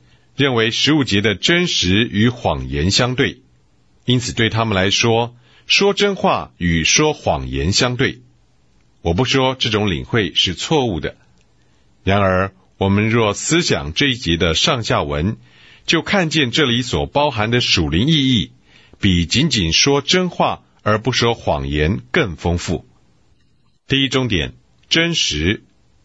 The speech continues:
这里真实的意思是真实的事物。按上下文，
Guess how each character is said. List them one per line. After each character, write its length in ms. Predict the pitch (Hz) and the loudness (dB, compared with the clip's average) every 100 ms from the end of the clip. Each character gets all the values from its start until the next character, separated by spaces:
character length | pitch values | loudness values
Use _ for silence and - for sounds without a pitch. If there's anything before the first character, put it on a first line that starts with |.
| _ _ - | _ _ -4
这 140 | 156 143 | 0 2
里 280 | 107 90 | 0 -2
真 320 | 80 - 151 156 | -2 0 0 0
实 160 | 113 | 0
的 100 | 117 | 0
意 220 | 170 139 | 0 0
思 380 | 107 - 87 65 | 0 0 0 0
是 360 | - 107 92 76 | 0 2 2 0
真 360 | - 147 147 143 | 0 0 2 0
实 200 | - 82 | -2 0
的 180 | 87 | 0
事 320 | 78 - 147 101 | 2 2 2 0
物。 280 | 98 67 _ _ _ _ _ _ _ | -2 -4 _ _ _ _ _ _ _
按 260 | 117 113 104 | -2 0 0
上 220 | 139 113 | -2 0
下 160 | 123 92 | 0 0
文， 360 | 85 82 107 | 0 0 -2